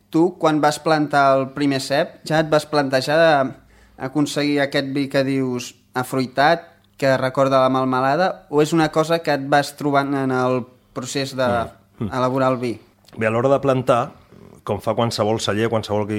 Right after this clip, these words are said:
Speaker 2: inicia una plantació, tu agafes una mostra de sol a dues profunditats diferents i ho portes a l'Incapi, a l'Institut Català del Vi. Llavors ells t'analitzen el sòl i en funció de la granulometria, la, la densitat,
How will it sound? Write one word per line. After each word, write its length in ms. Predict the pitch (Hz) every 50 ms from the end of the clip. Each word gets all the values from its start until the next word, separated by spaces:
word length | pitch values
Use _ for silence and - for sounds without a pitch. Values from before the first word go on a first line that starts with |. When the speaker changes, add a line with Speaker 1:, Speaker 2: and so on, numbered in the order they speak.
| 101 101 104
Speaker 2:
inicia 320 | 101 101 101 95 - 104
una 140 | 101 107 98
plantació, 500 | 107 101 98 104 95 - - 110 117 113 - - -
tu 80 | 127 110
agafes 260 | 110 107 107 113 113 117
una 100 | 110 104
mostra 300 | 110 110 - 113 104 101
de 80 | 98 101
sol 300 | - - 101 101 123 147 - _ _ _ _ _ _ -
a 140 | - 92 90
dues 360 | 90 90 98 98 98 - - -
profunditats 540 | - 98 - 107 101 98 95 90 98 85 80
diferents 400 | 98 - 107 107 110 117 131 -
i 80 | - 113
ho 80 | 107 92
portes 320 | 92 101 95 87 110 95
a 280 | 110 98 95 92 92 90
l'Incapi, 460 | 90 92 87 90 85 - 90 82 82 80
a 60 | 80
l'Institut 340 | 87 85 - 98 92 87 -
Català 240 | - 82 90 90 85
del 140 | 87 85 85
Vi. 140 | 85 85 78 - _ _ _ _ _ _ _ -
Llavors 260 | 113 107 104 104 104 110
ells 140 | 113 107 -
t'analitzen 480 | 117 107 107 104 107 107 101 113 110
el 120 | 107 104 101
sòl 300 | - - 107 101 113 135 - - _ _ _ - 107
i 60 | 104
en 80 | 101 98
funció 340 | - - 98 92 - - 104
de 60 | 104
la 80 | 104 104
granulometria, 840 | 101 98 101 101 98 98 95 95 95 - - 107 104 101 98 98 98 98 95
la, 120 | 92 90 90 90 87 87
la 120 | 92 90 87
densitat, 800 | 90 92 90 - - 101 - 104 101 101 98 98 95 - -